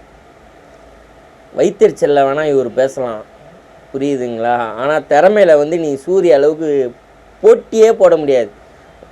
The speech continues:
அவரோட கால் தூசி கூட நீ வந்து நடிப்பு உனக்கு வராது. ஏன்னா நடிப்புன்றது வேற. அது வந்து சதை, ரத்தம், அப்படி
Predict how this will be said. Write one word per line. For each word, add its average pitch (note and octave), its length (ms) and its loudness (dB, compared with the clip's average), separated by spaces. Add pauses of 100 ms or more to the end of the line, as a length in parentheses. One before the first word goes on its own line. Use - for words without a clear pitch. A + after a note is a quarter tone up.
(100)
அவரோட D3+ 320 4 (480)
கால் G3 300 2
தூசி G#3 340 -2
கூட F3+ 240 0
நீ D#3+ 140 -4 (140)
வந்து D3+ 280 -2 (160)
நடிப்பு E3 400 -2
உனக்கு C#3 240 -2
வராது. B2+ 400 2 (480)
ஏன்னா C#3+ 180 -4 (140)
நடிப்புன்றது E3+ 680 0
வேற. D3+ 240 4 (260)
அது B2 260 -4
வந்து E3+ 320 -2 (1400)
சதை, D3 380 -2 (100)
ரத்தம், C#3+ 600 -6 (640)
அப்படி C#3+ 220 -10